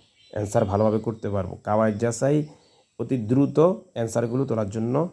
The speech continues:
সহায়ক। অতএব সকল শিক্ষার্থীর প্রতি উদারত আহ্বান, এই বিষয়গুলোকে অবহেলা না করে ভালোভাবে শিখবা। আশা করি ইনশাল্লাহ এগুলা কাজে লাগবে।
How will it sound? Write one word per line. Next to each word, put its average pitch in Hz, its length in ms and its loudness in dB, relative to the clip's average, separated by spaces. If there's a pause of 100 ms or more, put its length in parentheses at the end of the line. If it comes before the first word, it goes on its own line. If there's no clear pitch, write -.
(100)
সহায়ক। 101 480 -2 (580)
অতএব 127 340 2 (120)
সকল 117 360 -4
শিক্ষার্থীর 117 520 -6
প্রতি 139 280 -2 (400)
উদারত 123 360 0
আহ্বান, 143 400 2 (520)
এই 117 120 0
বিষয়গুলোকে 143 640 2
অবহেলা 117 300 4
না 139 140 2
করে 113 180 -2
ভালোভাবে 107 320 -2
শিখবা। 113 360 -2 (540)
আশা 107 200 -2
করি 147 160 2
ইনশাল্লাহ 131 480 2 (280)
এগুলা 107 200 0
কাজে 104 240 -2
লাগবে। 90 280 -8